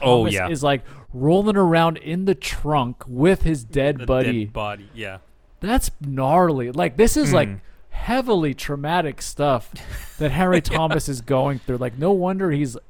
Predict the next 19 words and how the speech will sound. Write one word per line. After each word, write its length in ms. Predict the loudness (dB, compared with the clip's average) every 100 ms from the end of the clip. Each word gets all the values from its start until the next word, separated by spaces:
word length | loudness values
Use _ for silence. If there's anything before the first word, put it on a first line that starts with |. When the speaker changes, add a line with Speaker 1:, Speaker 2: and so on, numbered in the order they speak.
| -18 -12
Speaker 2:
imagining 680 | -8 0 2 0 -4 -8 -6
Jack 320 | -6 -6 -10
Flack. 480 | -12 -6 -6 -8 -12 -20 -20 -20 -10 -4
And 100 | -4
it's 80 | -2
just 220 | -6 -4
funny 240 | -6 -4
that 180 | -4 -6
this 180 | -6 -6
is, 160 | -6 -2
like, 240 | -2 -4 -18 -20 -4
it's 180 | -2 -2
clearly 500 | -6 -4 -4 -2 -2
a 60 | -2
kid's 320 | -4 -4 -4
movie, 440 | -6 -6 -4 -8 -10 -16 -20 -10
and, 160 | -8 -8 -10 -6
and, 180 | -2
like, 320 | 0 0 -2